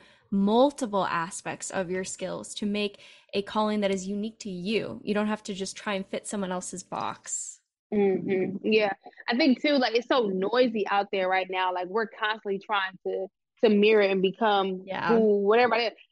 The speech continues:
Speaker 2: Uh, you got an influencer. So I'm gonna be like an influencer. That's not, but that's not you though. That's them.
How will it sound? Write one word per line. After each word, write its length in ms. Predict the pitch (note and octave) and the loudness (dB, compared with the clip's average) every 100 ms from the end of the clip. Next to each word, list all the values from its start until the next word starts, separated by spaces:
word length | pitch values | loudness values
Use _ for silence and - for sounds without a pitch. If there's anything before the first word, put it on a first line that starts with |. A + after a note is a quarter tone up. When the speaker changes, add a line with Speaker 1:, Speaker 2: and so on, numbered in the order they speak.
| - G#2+ | -8 -2
Speaker 2:
Uh, 60 | A2+ | 0
you 160 | B3+ | 2
got 100 | C4 | 0
an 60 | B3 | 0
influencer. 480 | C#4+ D#4 C4 A3+ G3 | -6 -6 -8 -8 -6
So 80 | F#3 | -6
I'm 100 | F#3+ | -4
gonna 240 | C#4+ E4+ | -4 0
be 80 | C#4 | 2
like 140 | C#4+ | 4
an 180 | C4+ F4+ | 2 -2
influencer. 340 | D4+ A#3+ G#3 | -4 -6 -4
That's 200 | A3+ F#4+ F4 | -2 -2 -4
not, 120 | E4 A3+ G#3+ | -6 -6 -2
but 100 | C4 | 0
that's 180 | A4 A#4+ | 0 2
not 140 | F4 F4+ | 0 2
you 140 | A#4 | 2
though. 300 | D#4 G3+ F3 _ _ _ _ - | 4 0 -2 _ _ _ _ -2
That's 200 | E4+ F#4 F4 | 0 0 -2
them. 300 | A#3+ D#3+ | -4 -10